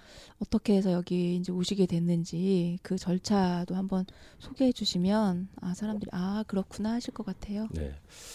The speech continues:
Speaker 2: 제가 그 서울 디지털 대학교에서 지금 공부를 하고 있거든요.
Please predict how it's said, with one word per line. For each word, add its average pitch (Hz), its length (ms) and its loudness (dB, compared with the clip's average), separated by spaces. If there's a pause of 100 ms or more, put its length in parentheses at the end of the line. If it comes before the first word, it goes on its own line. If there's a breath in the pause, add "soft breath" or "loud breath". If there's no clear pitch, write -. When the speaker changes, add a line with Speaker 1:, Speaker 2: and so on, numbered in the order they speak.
(120)
Speaker 2:
제가 101 380 10 (120)
그 67 280 -2
서울 156 540 6 (160)
디지털 104 540 6
대학교에서 82 720 2 (600 loud breath)
지금 73 360 -4
공부를 90 640 4
하고 76 160 -2
있거든요. 71 460 -6